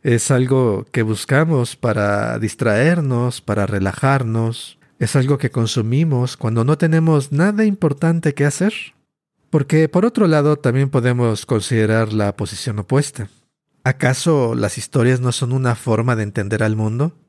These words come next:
¿Acaso no es la ficción una manera, un mecanismo mediante el cual podemos explorar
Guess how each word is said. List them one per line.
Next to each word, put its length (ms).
¿Acaso 480
no 160
es 80
la 100
ficción 760
una 240
manera, 640
un 200
mecanismo 880
mediante 420
el 140
cual 320
podemos 560
explorar 720